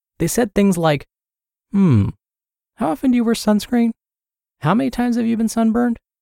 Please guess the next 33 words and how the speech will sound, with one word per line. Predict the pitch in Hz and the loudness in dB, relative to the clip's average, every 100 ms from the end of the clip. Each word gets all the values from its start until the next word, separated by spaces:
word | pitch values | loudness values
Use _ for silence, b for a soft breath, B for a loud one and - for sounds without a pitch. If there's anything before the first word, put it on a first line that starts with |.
| _ _ _ _ | _ _ _ _
How | - 254 269 | -4 0 2
often | 262 - 254 | 0 -2 -2
have | 226 | -2
you | 233 | -2
been | 214 202 | -2 -2
sunburned | - 180 190 196 160 | -2 -2 -2 0 0
in | 113 | 0
this | 156 - | -2 -2
area | 160 165 175 | 0 0 0
of | 156 | -2
your | 127 | 0
back | 110 127 - | 2 2 0
where | 135 | -2
these | 131 113 | -2 0
moles | 104 104 147 | 2 2 2
are?" | 160 170 170 _ _ _ _ _ _ - | 0 0 -4 _ _ _ _ _ _ -2
That | 247 | 2
made | 247 233 | 4 4
me | 226 | 4
worried, | 240 143 - - _ _ _ - | 4 2 0 -12 _ _ _ -8
but | 165 | -2
luckily | 214 233 233 | 0 0 0
the | 196 | 0
moles | 185 151 165 - | 0 0 -2 -2
turned | 160 139 | -2 0
out | 123 | -2
to | 117 | -2
be | 117 | -2
benign, | 110 127 123 110 107 113 107 - | 0 0 2 2 0 -6 -12 -4
meaning | 143 139 120 117 120 | 0 2 2 -2 -2
they | 131 | 0
were | 117 | 0
harmless. | 120 123 107 - - | 2 0 0 -8 -20